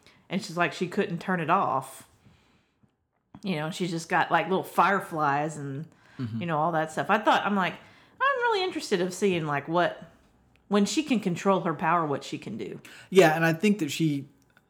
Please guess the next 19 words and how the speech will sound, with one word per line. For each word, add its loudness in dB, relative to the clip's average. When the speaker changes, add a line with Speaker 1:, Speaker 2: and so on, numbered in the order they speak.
Speaker 2:
I, 4
I 2
think 0
that -2
she's -4
still, 0
she's -4
still -2
fighting 2
it. -8
Speaker 1:
Yeah. 2
Speaker 2:
Where 6
I 4
think 0
she -2
needs 0
to -4
embrace -2
it -2